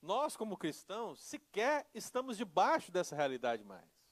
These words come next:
Mas nem precisamos entrar nisso, vamos eliminar pelo próprio contexto, né? E o contexto é um contexto cerimonial. A ideia naquela época era que as pessoas,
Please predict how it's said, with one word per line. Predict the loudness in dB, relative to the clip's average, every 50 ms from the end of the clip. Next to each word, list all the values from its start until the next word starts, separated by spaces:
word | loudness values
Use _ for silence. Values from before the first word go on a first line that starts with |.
| _ _ _ _ _ _ _ _
Mas | 0 2 2 2
nem | 0 -2
precisamos | -2 -4 -10 -8 -4 -4 -4 -4 -4 -8
entrar | -8 -4 -2 0 0 0
nisso, | 0 -4 -6 -6 -8 -8
vamos | -8 -8 -6 -4 -4
eliminar | -4 -4 -4 -6 -6 -4 -4 -2 -2 -2 -4 -6
pelo | _ -8 -10 -10
próprio | -6 -4 -4 -4 -4 -4 -6
contexto, | -8 -8 -6 -4 -4 -4 -4 -4 -6 -14 -14 -8 -4
né? | -2 -2 -4 -4 _ _ _ _ _ _ _ _ _ -20 -20 -8 -4
E | -4 -4
o |
contexto | -2 -2 -4 -4 -4 -2 0 2 2 2 2 0 -2 -2 0 0
é | 0
um | 0 0
contexto | 0 -2 -2 0 0 -2 -2 -2 -2
cerimonial. | -2 -4 -4 -2 -2 -4 -4 -4 -4 -6 -6 -8 -10 _ _ _ _ _ _ _ _ _ _ _ _ _ _ _ _ _ _ _ _ _ _ _ -8 _
A | -2 -2
ideia | -2 0 0 0 2 2 0 -2 -4 -8 _ -8
naquela | -8 -6 -4 -2 0 0 2
época | 2 0 0 -2 -4 -6 -12 -12 -8 -6 -6 -6 -6 -6
era | -4 -2 -2 -2 -2 -6
que | -8 -12 -16 -16 -14 -12 -12
as | -14 -14 -14
pessoas, | -14 -14 -12 -12 -12 -12 -10 -10 -8 -8 -10 -10 -12 -16 -20 -20